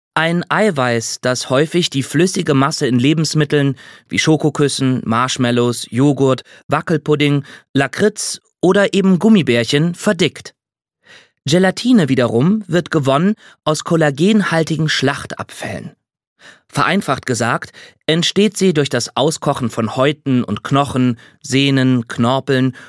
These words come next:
und Bändern in Wasser. Geschätzte achtzig Prozent der in Europa produzierten Speisegelatine stammen aus der Haut von Schweinen. Logisch also, dass Gelatine nicht vegan ist.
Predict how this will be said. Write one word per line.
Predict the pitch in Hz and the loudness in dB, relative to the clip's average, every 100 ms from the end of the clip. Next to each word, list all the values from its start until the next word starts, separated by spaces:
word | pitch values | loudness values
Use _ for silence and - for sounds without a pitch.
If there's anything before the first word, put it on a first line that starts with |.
| - | -10
und | - 127 | -2 0
Bändern | 117 147 156 139 165 | 2 0 0 0 -2
in | 170 180 170 | -4 -4 -2
Wasser. | 143 - - - _ _ _ _ _ _ _ _ _ _ _ - | -4 -6 -12 -20 _ _ _ _ _ _ _ _ _ _ _ -2
Geschätzte | 175 208 196 - 196 - | 0 2 0 0 -2 0
achtzig | 214 208 - 208 - | -4 -4 -8 -10 -6
Prozent | 185 - 143 127 113 - | -6 -2 0 0 -2 -4
der | 120 | -2
in | 120 | 2
Europa | 120 113 147 156 | 2 2 0 0
produzierten | 135 131 123 - 131 - | -4 -2 -2 0 -2 0
Speisegelatine | - 135 147 131 117 120 113 - 127 143 180 _ - - | -2 -2 -2 -2 -4 -2 -2 0 2 2 0 _ -20 -14
stammen | - - 156 202 | -8 -2 0 0
aus | - 131 | -2 -4
der | 120 117 | -4 -2
Haut | 131 151 151 | 0 0 -2
von | 143 139 | -6 -4
Schweinen. | - 117 101 - - _ _ _ _ _ _ - - _ | -4 -4 -6 -10 -18 _ _ _ _ _ _ -20 -20 _
Logisch | 143 147 135 147 - | 2 2 2 -2 -2
also, | 139 156 196 190 | -2 0 0 0
dass | 131 123 | -2 -4
Gelatine | 123 135 131 120 151 139 | -2 -2 0 -2 0 2
nicht | 123 117 - | 2 0 -2
vegan | 104 139 113 | -2 -2 -4
ist. | - - - | -10 -16 -18